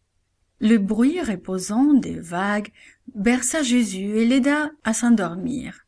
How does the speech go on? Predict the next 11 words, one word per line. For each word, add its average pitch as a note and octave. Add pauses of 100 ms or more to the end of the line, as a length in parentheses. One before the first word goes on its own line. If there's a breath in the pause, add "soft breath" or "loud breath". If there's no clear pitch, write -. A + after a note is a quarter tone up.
(920)
Dans G#3
les A3
autres F4+
barques, E3+ (320 loud breath)
les F3
gens C4
parlaient G3
de G#3
la F3
journée D4
écoulée F3+